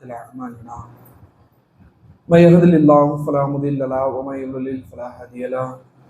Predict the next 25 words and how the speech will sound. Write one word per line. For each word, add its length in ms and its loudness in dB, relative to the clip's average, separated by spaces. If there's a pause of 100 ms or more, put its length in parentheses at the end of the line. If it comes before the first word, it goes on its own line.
(640)
وأشهد 500 6
أن 200 6
لا 160 6
إله 340 2
إلا 140 -2
الله 280 0 (160)
وحده 300 -8 (220)
لا 80 -8
شريك 440 -20
له. 240 -8 (920)
وأشهد 500 6
أن 200 6
محمدا 840 -4
عبده 380 -8 (220)
ورسوله 560 -12 (240)
أما 180 -14 (100)
بعد. 260 -20 (1200)
فقد 260 2
قال 260 6
الله 420 2
تعالى 360 2
في 60 -6
المحكم 540 -4
القرآن 720 -6
الكريم 480 -12